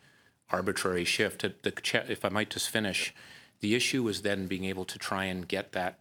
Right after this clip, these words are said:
so it stopped, and because there was no discussions, we couldn't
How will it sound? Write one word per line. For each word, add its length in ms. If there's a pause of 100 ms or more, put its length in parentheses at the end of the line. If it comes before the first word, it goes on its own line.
so 140
it 100
stopped, 560
and 160
because 300
there 100
was 160
no 160
discussions, 680
we 80
couldn't 360